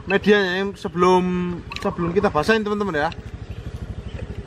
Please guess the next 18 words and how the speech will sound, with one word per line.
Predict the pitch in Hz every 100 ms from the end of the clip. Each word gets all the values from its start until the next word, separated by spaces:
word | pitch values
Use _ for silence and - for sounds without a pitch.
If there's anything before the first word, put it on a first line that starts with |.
| -
itu | 180 233
lebarnya | 247 247 - 180 185 226 226
itu | 233 233 233 202
sekitar | 208 202 214 208
tiga | 202 175 165 160 160
meteran | 180 190 190 160 196 - - - - - -
untuk | - 190
lebarnya, | 190 156 151 156 180
dan | 160
panjangnya | 151 190 175 180 202
sekitar | 196 196 208 202 - - - - - - - -
lima | 185 196 196
meter. | 202 185 175 185 - - - - - - - - - - - -
Untuk | 156 190
lebarnya | 190 160 156 185 190
sekitar | 185 190
lima | 185 185 175
meter. | 170 175 190